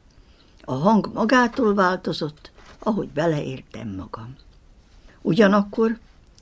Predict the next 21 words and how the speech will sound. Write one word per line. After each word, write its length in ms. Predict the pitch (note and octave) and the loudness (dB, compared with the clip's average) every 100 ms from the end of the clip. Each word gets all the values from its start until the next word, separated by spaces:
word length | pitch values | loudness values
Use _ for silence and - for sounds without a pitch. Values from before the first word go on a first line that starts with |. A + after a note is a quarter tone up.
| - - - - _ _ _ | -20 -20 -20 -20 _ _ _
hisz 180 | F3+ - | -4 4
nem 180 | D4 C#4 | 6 8
naplóról, 540 | D#3 - A3+ G3+ G3+ | 6 2 2 4 4
hanem 240 | F#3 F3+ | 2 2
regényről 600 | F#3 F3 D3+ D3 D3 C#3+ | 2 2 2 -4 -4 -4
van 160 | C3+ C3 | -4 -6
szó, 380 | C3+ - B3 B3 - - _ - _ - - - _ - - | -2 0 2 0 -4 -20 _ -20 _ -20 -20 -20 _ -20 -2
időnként 720 | D#4 A3+ G3+ G3 F#3+ F3+ - | 2 4 4 4 2 0 0
a 60 | |
már 180 | D#3+ E3 | 0 0
felnőtt 500 | D3+ A#3 A3 G3 - | 0 0 2 0 -4
író 240 | D#3 D3 | -4 -4
szól 280 | C#3 - C#3+ - | -4 -6 -8 -4
közbe 340 | A3+ F#3+ F#3+ | -2 0 0
és 160 | E3+ - | -2 -4
kommentál. 640 | C3 A#2+ A2+ - - - - - _ - - - - | -6 -8 -10 -12 -16 -16 -20 -20 _ -20 -20 -20 -2
Előreveti 800 | G#3 B3 B3 G#3+ F#3 F3 E3 D#3 | 4 8 10 10 8 4 2 0
szorosan 640 | - B3+ A#3+ - - D#3+ | 4 8 8 6 0 0
a 40 | |
jelenet 480 | D3+ E3 F#3 F#3 F#3 | 4 4 6 4 2
szülte, 640 | F#3 - F#3+ G3 G3+ G3+ | -2 2 2 4 2 0